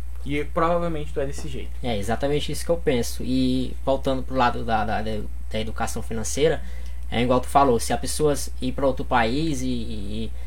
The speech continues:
Speaker 2: é, ela ter oportunidade, ela vai conseguir crescer, porque eu acho que quando ela chega lá, a primeira coisa que ela vai buscar e a primeira coisa que ela aprende é a ter educação financeira, porque você tá num país diferente, um idioma diferente, né, onde a renda é diferente e é de extrema importância você saber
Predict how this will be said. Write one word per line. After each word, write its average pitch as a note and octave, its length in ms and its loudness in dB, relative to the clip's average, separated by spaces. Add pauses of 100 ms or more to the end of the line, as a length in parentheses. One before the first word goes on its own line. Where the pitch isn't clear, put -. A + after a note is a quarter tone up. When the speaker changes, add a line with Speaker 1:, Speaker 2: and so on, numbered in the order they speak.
(380)
Speaker 2:
é, G#2+ 80 -2
ela G#2+ 140 0
ter A#2+ 120 0
oportunidade, A#2+ 720 0
ela B2+ 100 0
vai C3 140 0
conseguir C3 320 -2
crescer, C#3 300 -2
porque D3+ 240 0
eu D3+ 60 4
acho - 180 4
que - 80 -4
quando F3+ 200 2
ela E3+ 140 4
chega C#3+ 260 0
lá, C#3+ 80 4
a C#3 40 2
primeira D#3 240 0
coisa D3 260 -2
que D3 100 -2
ela C#3 120 2
vai C3 160 4
buscar C3 520 2
e B2 160 -2
a - 200 -4
primeira C3 220 0
coisa B2+ 180 -2
que - 60 -2
ela C3 100 2
aprende B2+ 400 -2
é B2+ 40 2
a B2+ 80 4
ter D3+ 180 0
educação C#3+ 420 0
financeira, A#2 440 -2
porque - 180 -2
você A#2+ 220 -2
tá B2+ 240 0 (340)
num B2+ 160 0
país B2+ 300 4
diferente, C#3+ 560 2
um B2+ 80 0
idioma A#2+ 400 0
diferente, C#3 640 0
né, C3 240 0 (340)
onde A#2 420 2
a A2+ 200 4
renda A#2+ 300 2
é A#2 140 2
diferente B2+ 680 0
e D#3 80 2
é D3 60 4
de C#3+ 80 -2
extrema D#3 220 0
importância D#3+ 760 0
você D3 380 0
saber D3 520 2